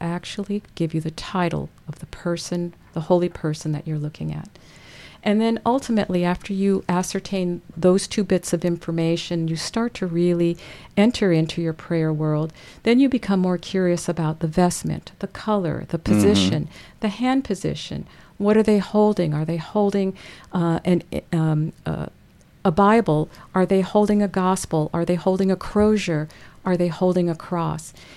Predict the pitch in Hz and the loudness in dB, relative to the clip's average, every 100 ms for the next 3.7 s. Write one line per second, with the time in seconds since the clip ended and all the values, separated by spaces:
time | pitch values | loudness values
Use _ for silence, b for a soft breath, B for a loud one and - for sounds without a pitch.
0 | B - 190 190 190 180 220 214 196 - | B -2 -2 0 -2 -2 0 2 0 -2
1 | 185 180 175 - 165 165 160 147 143 - | -2 0 -2 -2 -2 -2 -2 -4 -4 -4
2 | 160 160 170 165 151 147 156 b b b | -4 -2 -4 -4 -6 -8 -10 b b b
3 | b b - 170 165 165 170 | b b -6 -4 -2 -4 -6